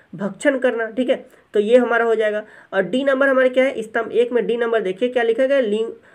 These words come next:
lymphocyte, ठीक है। तो lymphocyte, और स्तंभ दो में एक नंबर का देखिए क्या है, प्रतिरक्षा प्रक्रिया, ठीक है। तो इस प्रकार से हमारा डी का एक नंबर, मतलब कि स्तंभ एक से डी का और स्तंभ दो से एक का इधर मिल जाएगा, ठीक है।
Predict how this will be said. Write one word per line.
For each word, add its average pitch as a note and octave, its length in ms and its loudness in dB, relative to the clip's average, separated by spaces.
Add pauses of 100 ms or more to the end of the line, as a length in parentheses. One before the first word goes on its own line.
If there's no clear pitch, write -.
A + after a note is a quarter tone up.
(260)
lymphocyte, A3+ 760 0
ठीक C4 120 0
है। B3+ 60 6
तो G3+ 100 -2
lymphocyte, B3+ 580 2
और F#3+ 140 0
स्तंभ A3 280 -4
दो B3 200 6
में C4 140 4
एक C4 240 0
नंबर B3 240 0
का B3 100 0
देखिए A3 220 2
क्या G#3+ 200 0
है, B3 200 0 (600)
प्रतिरक्षा A3 1000 0
प्रक्रिया, F#3 460 -6
ठीक A3+ 160 -4
है। C4 60 6
तो B3 80 -2
इस B3 100 -2
प्रकार A#3+ 300 2
से A#3+ 120 -4
हमारा A3 300 0
डी G#3 280 -4
का B3+ 200 2 (320)
एक A3+ 180 2
नंबर, A#3 300 -2 (300)
मतलब G#3+ 300 0
कि G#3+ 200 -8
स्तंभ A3+ 360 -4
एक B3 180 2
से B3+ 160 2
डी G3+ 220 -4
का C#4+ 220 2 (220)
और F3+ 140 -2
स्तंभ A3 280 -4
दो A3 240 6
से B3+ 140 -4
एक B3 380 -4
का G#3 80 -2
इधर F3+ 180 0
मिल A#3+ 200 0
जाएगा, A#3+ 200 0
ठीक A#3+ 160 -6
है। B3 120 -2